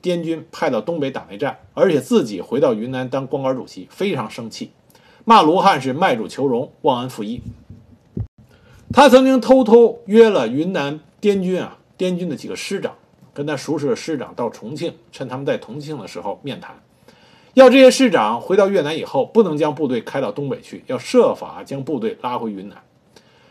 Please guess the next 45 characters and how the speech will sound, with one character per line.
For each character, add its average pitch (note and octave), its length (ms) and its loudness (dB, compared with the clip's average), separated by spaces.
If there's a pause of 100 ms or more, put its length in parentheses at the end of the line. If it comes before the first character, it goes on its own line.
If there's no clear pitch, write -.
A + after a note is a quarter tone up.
(240)
但 C#4+ 220 6
是 A#3+ 120 6
这 C#4 180 6
些 A3+ 160 6
师 B3+ 180 0
长 F3+ 220 -2
是 G3+ 80 -4
不 G#3 180 0
可 A2+ 200 -10
能 C#3 180 -10
违 A#2 160 -2
抗 F3 400 -4
当 D3 180 -6
时 B2+ 220 -6
中 D3+ 200 -8
央 C#3+ 120 -8
政 C#3 180 -4
府 - 160 -20
的 - 240 -20
命 C#3 200 -8
令。 F2 80 -18 (500)
那 A3+ 100 2
有 E3 160 6
人 D#3 100 0
就 F3 100 2
提 C#3+ 180 -4
出， D3+ 280 -6
如 A#3 220 4
果 G3 160 4
部 C#3 200 -4
队 B2+ 240 -2
回 C#3 180 -6
云 C#3+ 180 -4
南 A2 140 -8
若 C#3+ 140 -2
不 - 80 -10
可 - 160 -20
能， - 120 -20 (180)
到 B2+ 140 -4
东 A3+ 280 0
北 - 140 -2
以 - 100 -6
后 - 300 -6
相 F#3 360 -6
机 E3 240 -12